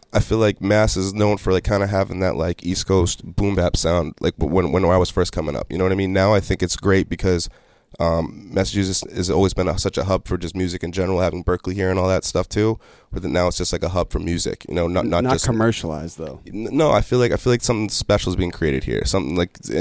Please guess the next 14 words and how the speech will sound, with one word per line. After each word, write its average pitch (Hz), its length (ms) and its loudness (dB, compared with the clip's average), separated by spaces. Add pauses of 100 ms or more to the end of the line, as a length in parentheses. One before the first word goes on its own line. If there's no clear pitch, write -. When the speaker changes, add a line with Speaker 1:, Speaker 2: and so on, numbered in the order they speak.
(120)
Speaker 1:
and 104 180 0
I 98 120 -2
think 104 220 -2
that 95 240 2 (680)
it's, - 280 -2
it's, - 260 -2
um, 87 420 0 (1000)
you 90 80 0
know, 85 200 4 (140)
transitioning 101 580 0
into, 95 460 -2 (160)
you 95 100 -4
know, 90 80 0
commer-, 92 400 -2